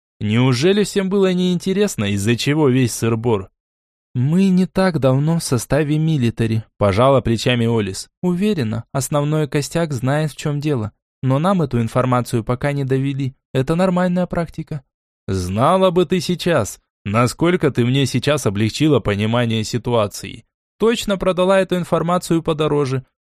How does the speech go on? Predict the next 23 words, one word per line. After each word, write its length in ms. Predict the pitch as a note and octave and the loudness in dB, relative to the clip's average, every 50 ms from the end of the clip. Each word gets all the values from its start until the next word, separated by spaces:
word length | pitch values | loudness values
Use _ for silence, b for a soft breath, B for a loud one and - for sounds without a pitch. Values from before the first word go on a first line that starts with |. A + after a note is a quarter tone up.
| _ - - | _ -6 -2
Мне 320 | G2+ G#2 G#2+ A#2 A#2+ B2 | -2 0 2 2 2 2
стало 360 | A2 - - B2+ A#2+ A#2+ A#2 | 2 2 2 4 4 4 2
совершенно 760 | A2 - B2 A#2+ A#2+ A#2 A2 G2 - - C3+ C3+ B2 A#2+ A2 G#2+ | 2 0 0 0 2 2 0 0 0 0 2 2 2 2 2 0
очевидно, 760 | G#2 G2 - - G#2+ A2+ B2+ C#3+ D#3 C#3 A2 G2+ F#2 G2 - _ _ _ _ _ - | 0 -2 -2 -2 -2 0 0 0 0 0 -2 -6 -8 -10 -14 _ _ _ _ _ -14
что 280 | - - - - F3+ F#3 | -12 -8 -4 -2 0 0
милитари 540 | G3 A3 A#3 G#3 A3 G3+ - F#3+ F#3 F#3 E3+ | 2 0 0 0 0 0 0 2 2 2 0
собирается 680 | - - E3+ D#3 E3+ F3 F3 F3 F3 E3+ - - D3 | 0 -2 -2 0 2 2 2 2 2 0 0 -2 -2
каким-то 460 | E3 D#3 - - F3 E3+ C#3+ - E3+ | -2 -2 -2 -2 -2 -2 0 2 2
образом 520 | F3 F#3 F#3 E3 C#3 A2+ G2 G#2 G#2+ G2+ | 2 2 2 4 2 2 2 2 0 0
захватить 600 | F2+ A#2+ B2+ G#2+ - B2+ B2+ B2 - D#3+ C3+ - | 0 0 -2 0 2 0 0 2 0 -2 0 0
один 320 | C#3 C3+ C3 F3 F#3 E3 C#3 | 0 0 0 0 0 0 0
из 100 | G2 F2 | 0 0
божественных 680 | G2+ G#2 G#2 G2+ C3+ D3 - - C3+ B2+ B2+ A#2 - B2 | 0 0 2 2 2 2 0 0 0 0 0 0 2 0
алтарей. 560 | A#2+ A2 - B2 B2 A#2 A2+ F#2+ F#2 G2 - _ _ _ _ _ - | 0 0 2 0 0 0 0 -2 -6 -8 -16 _ _ _ _ _ -4
И 120 | G#2 G#2 | -2 -2
пока 380 | G2 - A2+ A#2 - C#3 C3+ C3+ | 0 2 0 2 4 4 4 6
этого 320 | C3 A#2+ - C3 B2 B2 | 4 4 2 0 0 2
не 160 | B2 B2+ B2+ | 2 0 -2
случится, 720 | A2 - B2+ B2+ B2 - G3+ G#3+ G#3 - - G3 F#3+ F3+ - _ _ _ - | -2 0 0 -2 0 -2 -4 -6 -6 -6 -6 -6 -6 -6 -6 _ _ _ -6
они 320 | G2 G2+ A2 B2+ C3+ C3+ | -2 0 2 2 2 2
постараются 720 | B2+ C3 A2+ G2+ - B2+ B2 B2 B2 A#2+ A2+ G#2+ - A#2 | 2 0 0 0 2 0 2 4 4 2 2 0 0 -2
сделать 420 | G#2 G2 A2+ A#2+ A#2 A2 G#2 G2+ - | -2 0 2 2 2 2 0 -2 -2
так, 360 | - A#2+ C3+ D3+ - - | -2 -2 -2 -2 -4 -10